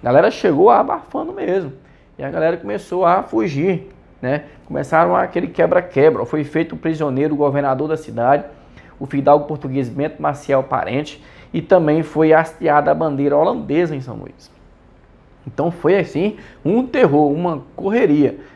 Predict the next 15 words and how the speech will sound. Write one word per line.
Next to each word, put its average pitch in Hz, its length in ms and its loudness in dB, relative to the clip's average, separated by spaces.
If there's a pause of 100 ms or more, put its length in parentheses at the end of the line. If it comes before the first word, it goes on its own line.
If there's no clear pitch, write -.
(100)
A - 100 -8
galera 170 500 2
indo - 220 -8
embora 180 280 2
mesmo, 165 180 -2
a 170 40 -2
cidade 170 400 -4
se - 120 -10
esvaziou 165 840 -2 (360)
naquele 165 360 -4
período, 139 440 -4 (300)
tá - 60 -16
bom? 143 380 -2 (160)
Que 294 80 -8
mais? 127 360 2